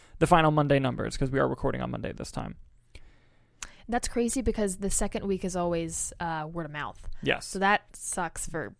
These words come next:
Speaker 1: Yeah.
Speaker 2: Ant-Man that people saw it and then said, "Hey, don't
Speaker 1: But to be fair, I
Speaker 2: skip
Speaker 1: think
Speaker 2: it."
Speaker 1: with positive word of mouth, it would have made six,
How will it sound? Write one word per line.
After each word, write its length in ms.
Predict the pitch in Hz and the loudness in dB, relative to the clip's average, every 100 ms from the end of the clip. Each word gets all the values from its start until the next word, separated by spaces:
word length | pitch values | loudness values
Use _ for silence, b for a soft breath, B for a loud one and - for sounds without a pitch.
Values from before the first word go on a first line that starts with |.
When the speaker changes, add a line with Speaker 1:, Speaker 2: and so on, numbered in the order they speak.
| - | -2
Speaker 1:
Yeah. 120 | - | -2
Speaker 2:
Ant-Man 360 | 196 196 196 | 0 0 0
that 200 | 185 - | 0 -2
people 220 | 202 180 175 | -4 -4 -2
saw 200 | 170 151 | 0 -2
it 40 | |
and 80 | 160 | -2
then 80 | 165 | -6
said, 180 | 160 156 - | -8 -10 -6
"Hey, 220 | 180 175 | -2 0
don't 340 | 160 - - | -2 -8 2
Speaker 1:
But 140 | 202 202 | 4 4
to 100 | 233 | 4
be 120 | 240 | 4
fair, 240 | 202 196 | 6 8
I 100 | 139 | 8
Speaker 2:
skip 220 | 156 214 170 | 6 4 2
Speaker 1:
think 40 | |
Speaker 2:
it." 60 | 151 | 4
Speaker 1:
with 160 | 175 | 4
positive 360 | 190 190 190 185 | 6 4 4 4
word 160 | 196 | 2
of 60 | 190 | 2
mouth, 240 | 190 196 180 | 2 2 2
it 80 | |
would 120 | 165 175 | 4 4
have 140 | 147 | 4
made 300 | 160 151 143 | 4 4 2
six, 260 | - - | -4 -6